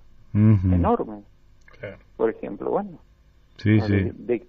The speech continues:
Speaker 2: de qué manera se, se, se empieza a trabajar con, con agua pura para lo que hace falta agua pura y agua de segunda para lo que no es necesario?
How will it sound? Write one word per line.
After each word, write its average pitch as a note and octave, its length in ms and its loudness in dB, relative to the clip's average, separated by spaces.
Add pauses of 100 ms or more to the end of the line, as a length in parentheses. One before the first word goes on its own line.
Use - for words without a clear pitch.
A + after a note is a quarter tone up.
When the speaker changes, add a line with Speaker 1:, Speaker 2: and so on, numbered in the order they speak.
(280)
Speaker 2:
de A#2+ 180 -2
qué C#3+ 180 2
manera C3+ 920 2
se, A#2 180 -6 (340)
se, B2 140 -2 (300)
se C#3 60 2
empieza C#3 400 2
a B2 40 4
trabajar C3+ 640 4
con, A2 340 0
con A2+ 300 -4
agua A#2 800 6 (380)
pura D3+ 400 6
para A2+ 200 2
lo G#2+ 140 0
que C3 100 0
hace - 180 -4
falta B2 320 2
agua C#3+ 320 4
pura A#3 400 4
y A#2+ 160 -4
agua A#2 640 -2 (800)
de B2 220 -4
segunda C3+ 680 2
para G#2+ 200 -2
lo G#2+ 200 -6
que - 120 -10
no A2 180 -10
es A2+ 40 -12
necesario? C3 680 -10